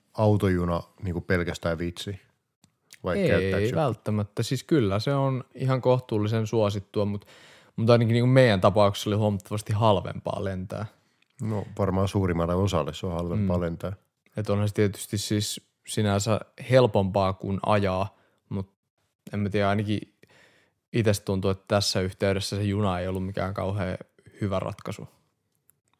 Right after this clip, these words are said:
Speaker 1: No
Speaker 2: Se oli
Speaker 1: joo.
Speaker 2: kallis ja hidas.
Speaker 1: Junassa on tunnelma.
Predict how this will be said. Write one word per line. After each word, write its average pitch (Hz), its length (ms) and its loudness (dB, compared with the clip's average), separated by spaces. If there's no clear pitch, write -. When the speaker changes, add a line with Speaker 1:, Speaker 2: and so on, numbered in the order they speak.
Speaker 1:
No 135 80 2
Speaker 2:
Se 101 80 6
oli 107 100 6
Speaker 1:
joo. - 80 0
Speaker 2:
kallis 107 380 6
ja 98 80 0
hidas. 98 360 -4
Speaker 1:
Junassa 110 420 6
on 104 120 6
tunnelma. 98 420 4